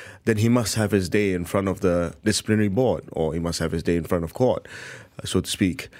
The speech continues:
Uh, so I know that comment came from, uh, Zaid, uh, Ibrahim, saying that, uh, no one, uh, kicked up a fuss when he was, uh, uh, thrown out. Maybe not publicly, but we certainly did say that anybody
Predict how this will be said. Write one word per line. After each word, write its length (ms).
Uh, 180
so 680
I 140
know 200
that 180
comment 400
came 200
from, 380
uh, 360
Zaid, 400
uh, 160
Ibrahim, 640
saying 260
that, 320
uh, 380
no 220
one, 680
uh, 360
kicked 200
up 140
a 40
fuss 320
when 120
he 140
was, 360
uh, 420
uh, 120
thrown 320
out. 200
Maybe 320
not 180
publicly, 460
but 140
we 140
certainly 520
did 200
say 240
that 340
anybody 680